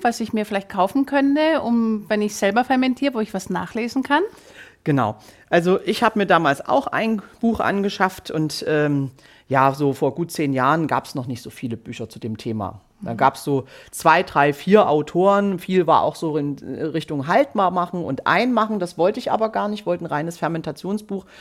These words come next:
Speaker 2: Ich hab mir dann das zugelegt, weil hier unheimlich viele Rezepte drin sind in allen Variationen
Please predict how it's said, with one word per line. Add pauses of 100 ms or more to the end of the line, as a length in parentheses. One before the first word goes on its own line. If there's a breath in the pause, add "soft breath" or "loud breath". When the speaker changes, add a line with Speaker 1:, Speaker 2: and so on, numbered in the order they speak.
(200 loud breath)
Speaker 2:
Ich
hab
mir
dann
das
zugelegt,
weil
hier
unheimlich
viele
Rezepte
drin
sind
in
allen
Variationen